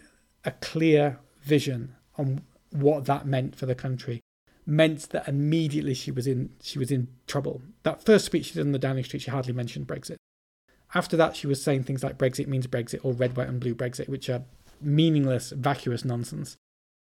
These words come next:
And then even moving on from that, as Brexit developed, she then developed her red lines, which were very kind of managerial, very, they, they, they're not in, not inspiring stuff. There was no, there was no feeling that you kind of knew what she was for or what she was against,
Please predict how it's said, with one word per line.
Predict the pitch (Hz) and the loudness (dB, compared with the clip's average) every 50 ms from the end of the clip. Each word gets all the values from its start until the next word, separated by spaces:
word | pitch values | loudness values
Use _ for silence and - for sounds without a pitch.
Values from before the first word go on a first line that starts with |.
| _ _ _ _ | _ _ _ _
And | - 156 151 143 | -4 0 2 4
then | 151 180 185 170 165 170 - | 6 6 6 4 2 -2 -4
even | - 190 180 175 156 165 156 156 151 139 131 - _ _ _ _ _ _ - | 0 2 2 4 4 4 2 2 0 -2 -4 -8 _ _ _ _ _ _ -2
moving | 165 156 156 156 156 143 | 0 2 4 4 4 4
on | 147 180 214 202 | 6 6 6 4
from | - - 160 139 | 4 2 0 -2
that, | 135 139 147 - - | -2 -2 -4 -4 -4
as | 139 127 | -4 -2
Brexit | - 156 147 - 143 | 0 0 -2 -2 -2
developed, | 139 139 147 156 151 143 - | -2 2 2 2 2 2 0
she | - | -2
then | 147 143 | 0 0
developed | 143 135 143 143 135 139 | 0 2 0 0 0 0
her | 143 127 | 0 2
red | 131 135 131 | 2 2 4
lines, | 135 139 139 143 143 135 123 117 123 123 120 - - _ _ _ _ _ _ _ _ - | 4 4 4 4 2 0 0 -2 -4 -4 -6 -8 -10 _ _ _ _ _ _ _ _ -4
which | 160 160 156 147 - - 127 139 156 160 - _ _ _ _ - | -2 -2 -2 -2 -4 -10 -12 -14 -18 -20 -20 _ _ _ _ -2
were | 156 160 165 | 2 2 2
very | 147 143 151 175 185 185 180 175 151 | 2 2 4 6 6 8 8 6 6
kind | - 165 160 | 4 2 2
of | 156 | 4
managerial, | 156 156 156 151 143 127 147 147 151 147 143 143 139 | 4 4 4 2 2 2 2 4 6 6 6 6 6
very, | 139 143 143 139 139 143 151 147 - - - - - _ - | 4 4 2 2 2 2 0 -6 -10 -18 -20 -20 -18 _ -4
they, | 147 156 | -2 -2
they, | 151 147 143 165 | 0 0 -2 -2
they're | 151 160 160 | -2 0 2
not | 165 175 175 - | 4 4 4 2
in, | 165 147 139 - | 0 -2 -2 -2
not | 170 170 151 170 | -2 -2 0 0
inspiring | 156 143 - - - 160 156 151 151 139 131 135 139 | 0 -2 0 0 2 4 4 4 4 4 2 2 0
stuff. | 135 - - 147 147 135 - - - - _ _ _ _ _ _ _ | -2 -4 -6 -6 -6 -6 -10 -12 -18 -20 _ _ _ _ _ _ _
There | - 160 | -2 0
was | 151 160 151 | 2 2 4
no, | 180 180 180 170 165 165 | 6 6 8 6 6 4
there | 156 - - - _ _ _ _ _ _ - | 0 -4 -10 -20 _ _ _ _ _ _ -8
was | 170 156 | -6 -2
no | 202 208 | -2 -4
feeling | 196 - - 190 190 185 180 180 | -4 -2 -2 0 2 2 2 2
that | 170 156 | 0 0
you | 160 151 | -2 -4
kind | - - 165 165 | -4 -4 -4 -2
of | 147 | -2
knew | 147 156 160 156 156 | -2 0 0 0 0
what | 151 160 160 - | 0 0 -2 -2
she | - - 170 | -4 -4 -2
was | 156 151 - | -2 -2 -2
for | - - 190 180 175 160 | 0 2 4 6 8 8
or | 156 151 151 143 | 6 6 2 0
what | 156 - - | -2 -2 -6
she | - - 151 | -6 -6 -4
was | 143 | -4
against, | 147 147 - 180 175 160 - - | -2 2 4 4 4 2 -2 -6